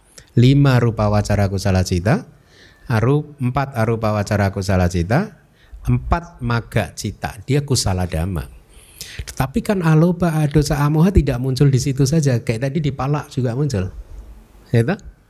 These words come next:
Aloba, adosa, amoha juga muncul di mahakirya cita. Pada saat dia muncul di mahakirya cita, dia kusala dhamma nggak? Ka-, dhamma yang baik nggak?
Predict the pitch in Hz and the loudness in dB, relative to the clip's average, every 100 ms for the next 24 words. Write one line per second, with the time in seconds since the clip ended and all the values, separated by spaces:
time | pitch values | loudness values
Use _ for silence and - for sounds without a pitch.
0 | _ _ _ - - - - - - - | _ _ _ -14 -8 -6 -6 -6 -6 -6
1 | - - - - 147 151 180 175 143 127 | -10 -18 -10 -6 -4 -2 -4 -2 -4 -2
2 | 135 131 185 - 147 127 123 156 175 202 | -4 -2 -4 -2 -4 -4 -4 0 0 2
3 | 147 156 156 165 175 160 160 143 139 156 | 2 2 4 4 4 4 6 4 4 0
4 | 156 151 160 82 - - - - - - | -2 -2 -4 -6 -10 -18 -20 -20 -20 -20
5 | - - - - - 160 175 202 - 156 | -16 -14 -14 -14 -6 -4 -2 -2 0 0
6 | 165 156 156 156 160 151 165 147 151 135 | -2 0 0 2 2 2 2 4 4 4
7 | 143 165 165 160 160 170 214 202 202 190 | 4 0 0 0 0 0 2 0 2 2
8 | - 165 170 151 180 147 64 - _ _ | 2 2 2 0 0 -4 -6 -10 _ _
9 | _ _ _ _ _ _ _ _ - - | _ _ _ _ _ _ _ _ -20 -20
10 | - - - - - - - 151 - 147 | -20 -20 -20 -20 -20 -20 -6 -6 -4 -2
11 | 147 160 160 151 180 139 95 | 0 0 0 2 0 0 -2